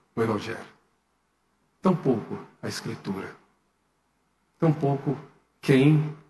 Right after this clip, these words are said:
na verdade, ele é. Esse desentendimento tem origem, e a origem é o meu e o seu coração.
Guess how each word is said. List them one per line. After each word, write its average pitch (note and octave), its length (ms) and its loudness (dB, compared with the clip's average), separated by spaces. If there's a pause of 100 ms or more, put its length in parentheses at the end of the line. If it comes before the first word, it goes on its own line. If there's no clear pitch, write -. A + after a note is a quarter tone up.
na A#2+ 120 0
verdade, G#2 580 0 (680)
ele A2 280 -6
é. - 200 -10 (1700)
Esse C3+ 280 0
desentendimento E3+ 1400 2 (460)
tem A#2+ 160 0
origem, C3+ 540 2 (1160)
e B2+ 60 -2
a B2 60 2
origem B2+ 460 4 (1160)
é A2+ 80 -6
o A2+ 100 -4
meu B2+ 340 2 (520)
e B2 60 -2
o G#2+ 40 -2
seu G#2 200 -2
coração. - 460 -6